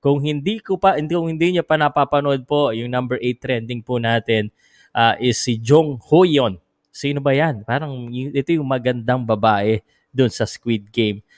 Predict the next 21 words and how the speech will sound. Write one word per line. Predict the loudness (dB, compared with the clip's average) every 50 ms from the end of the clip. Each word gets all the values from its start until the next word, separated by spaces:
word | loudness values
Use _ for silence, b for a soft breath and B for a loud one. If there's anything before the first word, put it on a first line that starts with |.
| b b _
na | -4 -4 -4
crush | 0 2 2 2 2 0 -2
ng | -2 0 0 0 2
bayan | 2 4 4 4 2 2
ngayon. | 0 2 2 2 0 0 -4 _ _ _
At | -2 -2 -2 -2
sinasabi | -2 0 0 0 2 2 0 0 0 0 -2 0
nila | 2 2 2
ngayon | 4 4 4 4 2 2 0 b b b b b b 0
na | 2 2 4
the, | 4 4 6 6 8 8 8 6 6 4 0 -2 -2
the | -2 -2
biggest | -2 0 2 2 2 2 2 0 0 0 -2 -8 -14 _ _ _ _ _ _ _ _
Korean | 0 0 2 2 2 2 2 2 2 0 -2
actress, | -4 -4 -4 -4 -6 -4 -2 -2 -2
the | 0 -2 -2 0
most | 0 -2 -2 -4 -6 -6 _ 2
followed | 4 4 4 4 2 2 0 0 0
now | 2 4 4 4 4 2 0 -4 -8 _
on | -4 -4 -4 -4 -8 _
Instagram | -8 -8 -6 -6 -8 -10 -10 -8 -6 -6 -6 -4 -2 0 2 0 0 -2 -6